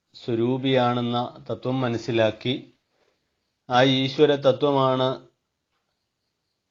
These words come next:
ഗുരുസ്വരൂപമായിട്ട് വിളങ്ങുന്നതുമെന്ന തിരിച്ചറിവോടുകൂടി ഗുരുവിന് പാദസേവ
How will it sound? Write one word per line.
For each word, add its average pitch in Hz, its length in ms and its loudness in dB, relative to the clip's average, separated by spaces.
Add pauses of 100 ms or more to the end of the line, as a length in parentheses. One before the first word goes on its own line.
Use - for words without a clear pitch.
ഗുരുസ്വരൂപമായിട്ട് 123 1120 -2
വിളങ്ങുന്നതുമെന്ന 127 880 -2 (200)
തിരിച്ചറിവോടുകൂടി 113 1120 -6 (300)
ഗുരുവിന് 104 360 -6
പാദസേവ 92 580 -8